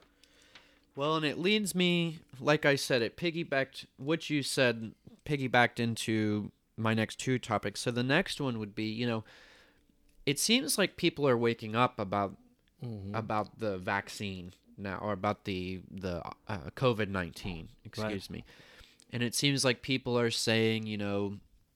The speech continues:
Speaker 1: it doesn't matter who you are. It doesn't matter if you're vaxxed or triple vaxxed or double vaxxed or whatever.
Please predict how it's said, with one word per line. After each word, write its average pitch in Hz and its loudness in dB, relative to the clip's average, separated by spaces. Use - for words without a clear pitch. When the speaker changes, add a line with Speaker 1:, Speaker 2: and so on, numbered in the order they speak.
Speaker 1:
it 120 -4
doesn't 127 4
matter 117 2
who 120 -2
you 120 0
are. 110 4
It 107 -2
doesn't 120 -2
matter 117 2
if - 0
you're 113 2
vaxxed 107 6
or 120 0
triple 123 4
vaxxed 113 6
or 127 0
double 113 0
vaxxed 120 -4
or 120 -2
whatever. 120 4